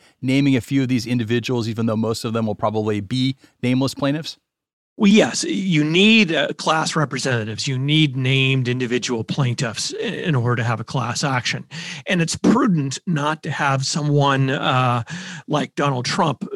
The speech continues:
Speaker 2: be the class representative. One of the things that you're going to have to show to have a class is that the class representative is reasonably representative of this big class of people.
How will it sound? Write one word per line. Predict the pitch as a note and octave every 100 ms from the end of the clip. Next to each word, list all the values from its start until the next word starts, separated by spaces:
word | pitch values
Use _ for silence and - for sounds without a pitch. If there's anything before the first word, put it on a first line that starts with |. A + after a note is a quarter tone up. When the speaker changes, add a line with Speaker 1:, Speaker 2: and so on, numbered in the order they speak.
| E3
Speaker 2:
be | A2+ C3+ A#2 A2
the | F#3+
class | - C#3+ C3
representative. | C#3+ B2 B2 A#2+ A2 G#2 D#3+ -
One | D#3 D#3+ D#3 F3+ G#3
of | F#3+ D#3
the | D#3 C#3+ C3
things | E3 D3 C#3+ B2
that | -
you're | C#3
going | C3+ C#3
to | -
have | C#3
to | B2
show | - F3+ F3
to | C#3+
have | B2
a | -
class | - F#3 D#3 A#2 A#2 - - - - - C#3
is | F3+ D3 C3
that | C#3+ C3
the | C#3
class | B2+ D3 C3+ -
representative | C#3+ C3 B2+ C3 A#2+ A#2+
is | A#2 G#2
reasonably | C3+ C#3 B2 A#2+ A#2+
representative | A#2 C3+ C3+ C3 G#2+ C3 B2+ A2 G#2+ G2
of | G#2+
this | A#2
big | - B2 -
class | - A#2+ A2+
of | -
people. | F#3 D#3 -